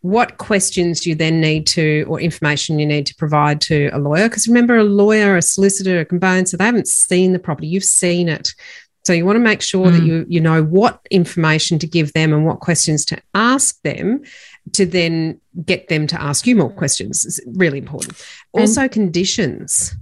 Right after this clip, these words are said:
Speaker 2: Yeah, this is, well, this, uh, we, we've, I'm just sort of trying to clarify. Step eight is contract. Um,
Speaker 1: Contract. Mm.
Speaker 2: but the thing is that, um,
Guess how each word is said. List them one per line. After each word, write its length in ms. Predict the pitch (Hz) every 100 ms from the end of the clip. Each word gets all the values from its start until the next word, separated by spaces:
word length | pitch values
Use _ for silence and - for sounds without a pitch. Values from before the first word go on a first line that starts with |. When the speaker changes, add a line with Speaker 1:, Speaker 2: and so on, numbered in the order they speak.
| -
Speaker 2:
Yeah, 400 | 196 196 185 170
this 240 | 196 240
is, 160 | 262 226 240
well, 260 | 233 214
this, 280 | 196 233 -
uh, 140 | 180 185 202
we, 240 | 202 -
we've, 340 | 113 196 180 180 _ _ _ - 156
I'm 160 | 180
just 160 | 175 -
sort 140 | 202
of 40 | 170
trying 160 | 175
to 60 | 156
clarify. 320 | 175 165 165
Step 460 | 156 - - - - 190
eight 240 | 185 -
is 200 | 185 165
contract. 720 | - 175 175 165 160 151 147 - - - -
Um, 200 | 196 196
Speaker 1:
Contract. 360 | 190 165 - _
Mm. 80 | 190
Speaker 2:
but 280 | 214 202 - - - -
the 160 | 214 226
thing 280 | 254 254
is 320 | 262 220 - - - -
that, 400 | 190 214 196 - -
um, 500 | 196 190 185 180